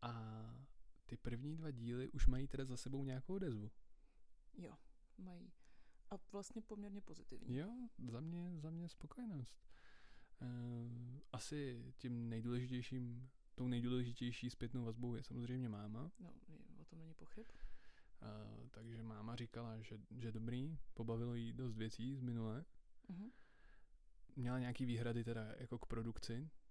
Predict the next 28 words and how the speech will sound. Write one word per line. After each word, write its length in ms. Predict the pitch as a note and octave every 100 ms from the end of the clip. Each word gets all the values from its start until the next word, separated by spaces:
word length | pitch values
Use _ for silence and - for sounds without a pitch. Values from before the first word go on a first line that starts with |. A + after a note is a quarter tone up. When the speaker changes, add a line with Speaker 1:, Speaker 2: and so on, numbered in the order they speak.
| -
Speaker 1:
což 180 | - -
chápu. 500 | - G#2 - A2+ D3+ -
Speaker 2:
Protože 320 | - - E3+ - -
hlavní 240 | E3+ E3+
producent 420 | E3 - D#3+ - E3
Speaker 1:
Protože 380 | A2 - G#2
Speaker 2:
všeho. 180 | G#2 A2
Speaker 1:
samozřejmě 420 | G#2 G#2 G#2+ G#2+
<laughs> 640 | A2 A2 - - - - -
je 60 | A#2
hlavní 300 | A#2+ A2+ A2
producent. 600 | - A2+ A#2 - C3 -
Speaker 2:
Pardon, 300 | G3 F#3 F3
paní 200 | F#3 F3
Nováková. 520 | E3+ F3 F3 F3+ F3+ - - - -
Speaker 1:
Eh, 440 | B2 A2+ A2+ C#3 D3+ - - - - - - - - - -
ale 720 | A#2 A2+ A2 A2+ A2+ A2+ A2+
jinak 400 | A#2 A#2 C3 C3
byla 120 | C3 C3
spokojená, 400 | - D3+ D#3 D3+
myslím 220 | C3+ D3
si, 100 | D3
že 100 | C#3+
se 240 | D#3+ D#3
těší 340 | - C#3+ - D#3+
na 100 | D3
třetí 360 | D3 - D#3
díl. 200 | D3+ B2